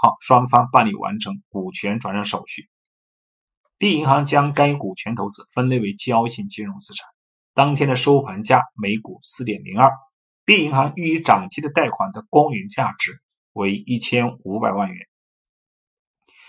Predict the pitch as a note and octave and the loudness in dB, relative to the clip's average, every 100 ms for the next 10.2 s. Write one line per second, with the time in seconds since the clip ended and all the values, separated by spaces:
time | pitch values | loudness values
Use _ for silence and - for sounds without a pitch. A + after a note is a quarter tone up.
0 | - - F#3 G#3 G3+ G3+ D#3 A2 - F#3+ | -20 2 6 6 4 0 0 0 6 6
1 | E3+ B2 - A#2 G#2+ A2 - A2 G2+ A2 | 6 -2 -2 -2 -4 -4 -2 0 -2 0
2 | A#2+ A#2 - B2 G#2+ G2+ - A2 A#2 - | 0 0 -2 -2 -2 -8 -8 -4 -2 -4
3 | - D3+ B2+ G#2 A2+ C3+ A2+ A2 G#2+ - | 4 6 8 4 0 2 4 2 -2 -2
4 | B2+ G2+ - G#2+ A2 G#2 _ _ _ _ | -2 0 -4 -2 -4 -4 _ _ _ _
5 | C#3 D3 C3 C3 B2 A2 G2+ G2+ - G2 | 4 6 2 4 2 2 -6 -6 -8 -8
6 | F#2 - - A2+ A2+ A#2+ - - - F#2 | -8 -10 -4 -2 2 0 -2 -10 -8 -8
7 | F#2 - G2 F#2 - - F#2+ G2+ - _ | -10 -12 -12 -12 -10 -10 -8 -12 -18 _
8 | _ _ _ _ _ _ _ _ A2+ D3+ | _ _ _ _ _ _ _ _ 0 4
9 | C#3 C3 C3 G2+ G2+ G#2+ G#2 G2+ A2 G#2+ | 6 6 2 2 -2 -2 -4 0 0 0
10 | G#2 | -8